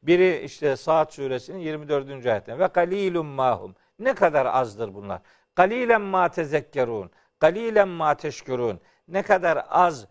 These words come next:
şükrediyorsunuz veya ne kadar az gerçeği hatırla-, hatırlıyorsunuz diye tercüme ediliyor ama gramer olarak onun "Ne kadar azınız şükrediyorsunuz, ne kadar azınız işte tezekkür ediyorsunuz, gerçeği hatırlıyorsunuz." diye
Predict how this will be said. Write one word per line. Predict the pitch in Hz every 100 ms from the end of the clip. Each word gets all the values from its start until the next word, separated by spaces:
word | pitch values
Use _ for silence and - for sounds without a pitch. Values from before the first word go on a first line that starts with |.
| _
şükrediyorsunuz | - 160 - 143 131 139 131 - 127 113
veya | 127 147 135
ne | 151
kadar | - 139 139 123
az | 139 135 - _ _ _
gerçeği | 127 127 - 147
hatırla-, | 139 135 139 139 131 -
hatırlıyorsunuz | - - 143 135 147 - 127 120
diye | 123
tercüme | 120 135 123 135 135
ediliyor | 131 170 214
ama | 156 104 85 _ _ _ -
gramer | 139 165 202
olarak | 208 151 120 107
onun | 139 165 185 226 _ _ -
"Ne | 170 220
kadar | 202 175 180 151 -
azınız | 165 131 165 170 214 185 123
şükrediyorsunuz, | - 131 - 123 113 110 104 - 101 101 - _ _ _
ne | 180
kadar | 208 220 180 165 139
azınız | 156 165 160 170 202 180 120 - _ _ -
işte | 135 - 139 123
tezekkür | - 135 123 131 - 139
ediyorsunuz, | 127 117 120 110 117 110 104
gerçeği | 127 117 123
hatırlıyorsunuz." | 117 110 127 117 117 110 113 110 107
diye | 113 101